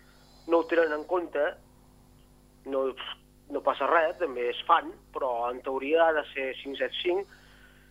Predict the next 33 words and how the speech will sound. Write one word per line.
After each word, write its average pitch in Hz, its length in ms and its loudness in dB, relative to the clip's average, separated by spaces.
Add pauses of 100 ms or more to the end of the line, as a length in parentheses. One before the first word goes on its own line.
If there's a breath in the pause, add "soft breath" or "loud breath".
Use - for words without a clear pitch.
(240 loud breath)
I 202 80 -2
quasi 202 200 4
sempre 208 300 0
són, 185 320 -4
els 170 160 -4
haikus 156 280 -4
són, 165 220 -4
solen 151 320 0
ser, 139 520 0 (280)
per 120 120 -8
no 123 100 -2
dir 123 120 -6
sempre, 123 300 -6
són 127 340 -4
de, 120 140 0 (720)
de - 140 -6
coses, 151 500 2
d'instants 156 520 0
que 160 120 -2
passen 160 320 -2
en 165 160 -4
un 151 180 -4
lloc 139 260 0
o 131 140 0
altre 135 220 0
del 131 160 2
món, 113 300 -6
no? 131 120 -2
Una 165 240 -2
cosa 147 260 0
que 147 100 -4
pugui 139 280 -10
passar, 147 360 -2